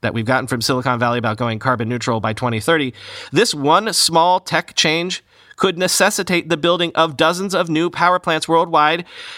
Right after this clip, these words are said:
just to account for the increased power suck. So merely to save a half a second of time and the oh so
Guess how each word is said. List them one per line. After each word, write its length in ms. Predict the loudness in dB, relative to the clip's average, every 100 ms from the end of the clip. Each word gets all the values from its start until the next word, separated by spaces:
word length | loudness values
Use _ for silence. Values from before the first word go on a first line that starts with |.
| -6
just 300 | -2 0 0
to 140 | 0
account 420 | -2 0 0 0 -2
for 340 | -2 0 0
the 200 | -2 -2
increased 540 | -2 -4 -2 -2 -2 -4
power 320 | 0 2 2
suck. 480 | 0 -2 -2 -10 -20 _ _ _ _ _ _ -2
So 360 | 0 2 0 -4
merely 560 | -2 2 2 2 0
to 60 | -2
save 460 | 2 2 2 -4 -16 _ _ _
a 80 | -4
half 260 | 0 0 0
a 60 |
second 300 | 0 0 0
of 80 | -2
time 440 | 2 2 2 -2 -8 _ -20 -8 -2
and 160 | 0
the 80 | 2
oh 180 | 2 2
so 440 | 2 2 2 -2